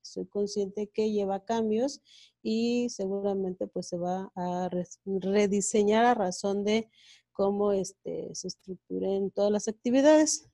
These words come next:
Este, es como una, am, versión preliminar, como le dije al inicio, entonces yo creo que seguramente va a tener, eh, varios cambios. En realidad,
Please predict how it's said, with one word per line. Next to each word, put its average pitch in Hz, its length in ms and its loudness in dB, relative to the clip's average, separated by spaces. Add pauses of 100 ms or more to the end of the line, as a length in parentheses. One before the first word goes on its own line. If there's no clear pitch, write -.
(180)
Este, 185 500 -6
es 190 120 -6
como 196 320 -4
una, 196 420 -2 (680)
am, 175 760 -8 (380)
versión 208 460 -2
preliminar, 214 460 0
como 226 160 -2
le 196 80 0
dije 208 160 2
al 220 80 2
inicio, 226 320 -2
entonces 196 400 -4
yo 190 80 -8
creo 196 160 -2
que 202 120 -8
seguramente 185 680 -4
va 185 180 -2
a 185 60 -4
tener, 185 440 -4 (220)
eh, 170 300 -10
varios 180 300 -6
cambios. 170 540 -10 (440)
En 202 140 4
realidad, 226 460 8